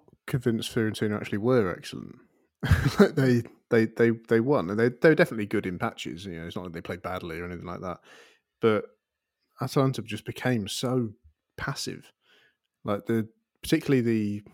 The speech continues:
whe-, when Fiorentina went from one nil down to two one up, that, that patch towards the end of the first half, it was just a bit of, bit of an onslaught. And it's not that Fiorentina, Fiorentina were necessarily moving the ball super fast or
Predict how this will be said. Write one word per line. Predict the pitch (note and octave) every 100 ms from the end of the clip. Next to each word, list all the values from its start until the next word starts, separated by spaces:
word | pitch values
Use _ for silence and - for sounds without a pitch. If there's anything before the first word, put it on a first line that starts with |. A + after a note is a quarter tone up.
| _ _ _ _ _
whe-, | B2+ A2+
when | B2 B2
Fiorentina | B2 A2 A2+ G#2
went | G2+ F#2+ F#2+ -
from | - F#2+ F#2 - _ _ _ -
one | G2
nil | F2+
down | F2 F2+ F2+
to | -
two | G#2 F2+
one | F#2+
up, | E2+ -
that, | F#2+ F2 - -
that | F#2+ -
patch | - -
towards | - F#2+ F2
the | F#2+
end | F2 E2+
of | E2+
the | E2+ - - - - - _ _
first | - F#2+ -
half, | G#2+ D#2+ -
it | G2+
was | G2+ - _ _ _
just | C3+ B2+
a |
bit | A#2
of, | G2+ F#2 - -
bit | -
of | G#2
an | G2
onslaught. | B2 - - G#2 - - _ _ _ _
And | A#2
it's | G#2+
not | C3+ C#3
that | A#2+ G2+ - _ _ _ _
Fiorentina, | - A2+ G#2 A2+ A2+
Fiorentina | - G#2+ A2+ G#2+
were |
necessarily | G#2 G2+ A#2 G#2
moving | G#2+ G#2 G2+
the |
ball | G2 G#2
super | G#2 - A2+ - G2+
fast | - A2 G2+ - -
or | B2 G2 F2+